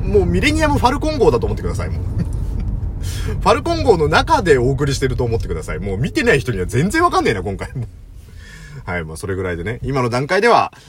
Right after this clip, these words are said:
まあどういうストーリーだか全然わかんないですけど、まあ今、えー、十一時過ぎ、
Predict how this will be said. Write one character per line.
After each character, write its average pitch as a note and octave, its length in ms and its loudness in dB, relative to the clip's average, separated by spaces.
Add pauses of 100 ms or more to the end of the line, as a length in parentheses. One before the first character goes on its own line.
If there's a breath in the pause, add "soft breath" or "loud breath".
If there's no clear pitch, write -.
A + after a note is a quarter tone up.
(140 loud breath)
ま F2+ 80 -12
あ - 20 -8
ど G2 120 0
う F#2+ 40 0
い F2+ 60 -2
う E2 40 -6
ス - 60 -12
ト - 80 -8
ー F2+ 60 -4
リ E2 60 -10
ー - 20 -10
だ D2+ 80 -12
か D2+ 40 -14
全 A2 200 -2
然 D#3+ 160 2
わ D3 100 2
か B2+ 120 -2
ん G2+ 60 -4
な E2 60 -6
い D2+ 40 -8
で - 20 -12
す - 80 -16
け E2 80 -12
ど、 D#2 220 -12 (460 soft breath)
ま D#2+ 80 -14
あ - 40 -10
今、 D2+ 260 -12 (180)
え C2+ 200 -20
ー、 - 20 -20
十 - 160 -14
一 - 180 -14
時 D2 160 -12
過 G#2+ 100 -6
ぎ、 D#2+ 280 -10